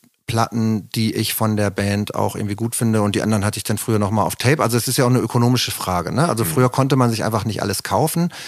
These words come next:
Speaker 1: Da haben wir sogar oft, ähm, äh, uns, äh, unterhalten, was kaufen wir uns denn jetzt? Also ich kann mich dran erinnern, ich war mit Wiesmann und Mongo damals bei Seven Seconds und Quicksand im, in, in Salzbergen.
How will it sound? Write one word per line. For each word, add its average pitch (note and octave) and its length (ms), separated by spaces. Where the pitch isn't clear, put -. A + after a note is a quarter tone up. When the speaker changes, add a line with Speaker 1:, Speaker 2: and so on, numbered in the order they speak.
Speaker 1:
Da G2+ 120
haben A2+ 140
wir A2+ 60
sogar G#2+ 340
oft, - 420
ähm, G2 480
äh, F#2+ 260
uns, - 440
äh, F#2 340
unterhalten, D3+ 580
was B2+ 140
kaufen C#3+ 280
wir D#3 80
uns D#3 120
denn D#3+ 160
jetzt? F3 280
Also G#2 320
ich - 180
kann G#2+ 160
mich G#2 100
dran G#2 160
erinnern, B2 320
ich A2 120
war G#2 80
mit G2+ 200
Wiesmann A2+ 360
und G2+ 100
Mongo A2+ 260
damals G#2 460
bei F#2+ 400
Seven G2+ 380
Seconds C3+ 520
und G2+ 200
Quicksand D#3+ 800
im, G#2+ 380
in, G2 320
in F#2+ 320
Salzbergen. D3+ 840